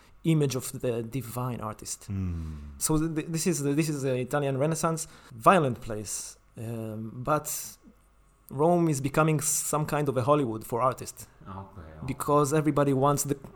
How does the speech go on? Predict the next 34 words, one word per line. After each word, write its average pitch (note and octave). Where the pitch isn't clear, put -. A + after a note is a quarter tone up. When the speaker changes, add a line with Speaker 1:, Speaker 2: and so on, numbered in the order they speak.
Speaker 1:
commissions, C3
everybody C3+
wants B2+
to -
work C3
the B2+
best -
ceiling, C3
everybody C3+
wants C#3
the -
patron, C#3
everybody B2+
wants, C3+
uh, C3+
that. F3+
Speaker 2:
Mm. F3
Speaker 1:
It -
wasn't, F#3+
uh, D3+
Rome D#3
that D3
we C#3+
know, C#3+
uh, B2+
in B2+
the B2+
Baroque, B2
which -
were, G#2
was F#2+
really C3
amazing. A2+
Speaker 2:
Mm. -